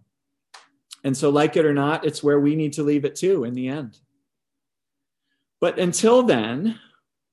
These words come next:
the invitation is open. Even now, Jesus is fishing. Jesus is gathering.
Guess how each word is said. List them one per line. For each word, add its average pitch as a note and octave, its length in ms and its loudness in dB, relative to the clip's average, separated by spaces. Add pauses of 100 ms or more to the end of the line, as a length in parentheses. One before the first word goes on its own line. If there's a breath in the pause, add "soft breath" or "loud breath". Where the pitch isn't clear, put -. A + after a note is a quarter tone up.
(760)
the E3 160 0
invitation G3 580 0
is F3+ 160 -2
open. F#3 400 -2 (1200)
Even G#3+ 320 0
now, G#3 540 -4 (140)
Jesus G#3+ 420 -6
is F#3 140 0
fishing. G3 480 -4 (1040)
Jesus G3 380 -2
is F3+ 160 0
gathering. E3+ 640 -4